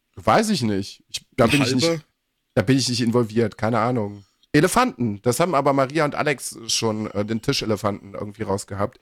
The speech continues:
Speaker 1: So, so ein großer Elefantenbulle, wenn der einfach nur so groß wär wie ein Kaninchen, das wär auch mega witzig. Hm. Na, diverse Walarten.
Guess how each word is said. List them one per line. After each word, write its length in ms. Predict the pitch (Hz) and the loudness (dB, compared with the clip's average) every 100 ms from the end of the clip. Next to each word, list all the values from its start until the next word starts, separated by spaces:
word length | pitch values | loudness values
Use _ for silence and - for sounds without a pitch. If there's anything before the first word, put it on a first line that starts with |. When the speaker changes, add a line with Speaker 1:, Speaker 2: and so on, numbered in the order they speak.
| _ _ _ | _ _ _
Speaker 1:
So, 160 | - 131 | -2 0
so 80 | 113 | 0
ein 120 | 120 | -2
großer 380 | 107 131 208 190 | -2 -2 0 2
Elefantenbulle, 840 | 151 127 143 202 - - - 120 117 | 0 0 -2 -4 -4 0 2 4 2
wenn 100 | 113 | 2
der 100 | 95 | 0
einfach 240 | 127 147 | 0 0
nur 120 | 156 | 0
so 100 | 127 | -2
groß 440 | 107 131 160 190 - | -2 0 2 0 0
wär 220 | 113 110 | 2 2
wie 60 | 117 | -4
ein 40 | |
Kaninchen, 680 | - 107 117 170 - 110 110 _ _ - | 0 0 2 0 -2 -2 -2 _ _ -12
das 80 | - | -4
wär 120 | 85 | -2
auch 140 | 98 | -2
mega 320 | 101 101 92 95 | -2 -4 -4 -8
witzig. 360 | 90 92 92 _ - | -16 _ _ _ -4
Hm. 320 | 135 131 120 - _ _ - - - - - _ _ _ - | 0 2 0 -4 _ _ -8 -8 -12 -18 -20 _ _ _ -4
Na, 360 | 113 120 120 - _ _ _ | 0 0 0 -6 _ _ _
diverse 500 | _ 135 127 135 135 | _ -2 0 2 2
Walarten. 840 | 123 123 156 147 151 156 160 165 | 2 2 2 -2 -2 -4 -12 -20